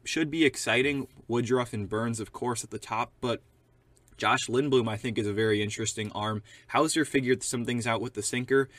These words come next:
Of course, had a bad year, but I think there's reason for optimism with Hauser.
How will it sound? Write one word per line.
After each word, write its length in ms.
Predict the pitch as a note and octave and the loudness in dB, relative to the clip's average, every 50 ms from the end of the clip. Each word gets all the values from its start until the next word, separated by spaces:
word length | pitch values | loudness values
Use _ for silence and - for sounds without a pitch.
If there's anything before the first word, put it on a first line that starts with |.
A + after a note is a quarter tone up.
| - - - | -20 -20 -20
Of 80 | - | -6
course, 200 | - D3+ D3 - | -2 0 0 0
had 100 | - C3+ A#2 | 0 0 -2
a 40 | G#2 | 0
bad 300 | F#2 A2 A2+ A2+ A2+ A2 | 4 4 4 4 4 6
year, 160 | A2+ B2+ B2+ | 6 4 6
but 180 | A2+ A2+ - - - - _ _ _ | 4 0 -4 -6 -16 -20 _ _ _
I 140 | - G#2+ A#2+ | 0 0 0
think 220 | A#2 C#3+ C#3+ C#3 | 2 0 -2 0
there's 200 | B2+ A#2+ A2+ G2+ | 0 0 0 0
reason 280 | G#2 A#2 A#2 A2+ A2+ G#2 | -2 -2 -2 -2 -4 -6
for 200 | - A#2 - - | -6 -6 -4 -4
optimism 540 | G#2 G#2+ - - G#2+ G#2+ G#2+ G2+ G#2+ G#2 G2+ | -4 -6 -6 -6 -6 -4 -4 -4 -4 -6 -8
with 120 | F#2+ - | -8 -10
Hauser. 520 | - - A2 A#2 A2+ G#2+ A#2 A#2 A2+ A2+ | -6 -4 -2 -2 -2 -2 -2 -2 -2 -4